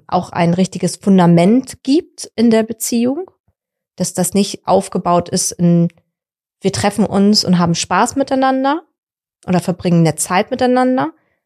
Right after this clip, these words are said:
sondern dass das schon tiefgehender ist, dass da auch eine emotionale, starke Verbindung ist,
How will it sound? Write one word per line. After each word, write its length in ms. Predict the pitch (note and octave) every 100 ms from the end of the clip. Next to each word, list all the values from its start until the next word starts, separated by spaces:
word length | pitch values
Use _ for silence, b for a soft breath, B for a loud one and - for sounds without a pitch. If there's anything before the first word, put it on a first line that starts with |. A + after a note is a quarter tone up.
| _ _
sondern 540 | F#3+ G3 G3 F#3+ F#3+
dass 200 | F#3 F3+
das 200 | - F3+
schon 240 | - A3 -
tiefgehender 880 | - A#3 - - - F3 D#3 D3+ -
ist, 280 | D3+ -
dass 120 | D3+ -
da 100 | E3
auch 100 | -
eine 280 | F3 E3+
emotionale, 760 | G#3+ A#3+ A#3+ - A3 G3+ F#3+ F#3
starke 420 | - - E3+ F3
Verbindung 520 | F3 F3 E3 E3+ E3
ist, 340 | D#3 E3+ -